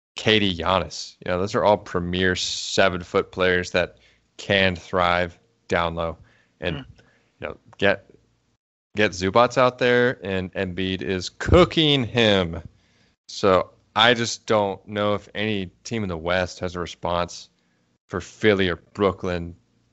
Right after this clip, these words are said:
Speaker 1: maybe Milwaukee.
Speaker 2: Yeah, I just, I don't know. The East just seems so much more talented right now than the West. Um,
Speaker 1: Yeah. With
Speaker 2: granted,
Speaker 1: the
Speaker 2: the West
Speaker 1: Lakers.
Speaker 2: Yeah, like, there's three teams in the West that make, or the East that make it so talented.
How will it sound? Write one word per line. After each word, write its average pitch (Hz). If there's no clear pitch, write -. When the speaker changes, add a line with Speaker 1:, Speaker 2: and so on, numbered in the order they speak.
Speaker 1:
maybe 101
Milwaukee. 85
Speaker 2:
Yeah, 135
I 160
just, 185
I 185
don't 202
know. 170
The -
East 208
just 202
seems 190
so 190
much 180
more 170
talented 156
right 151
now 151
than 156
the 151
West. 147
Um, 151
Speaker 1:
Yeah. 76
With -
Speaker 2:
granted, 170
Speaker 1:
the -
Speaker 2:
the 87
West 87
Speaker 1:
Lakers. 87
Speaker 2:
Yeah, 131
like, 165
there's 160
three 175
teams 156
in 147
the 131
West 123
that 123
make, 123
or 143
the 120
East 127
that 110
make 120
it -
so 104
talented. 82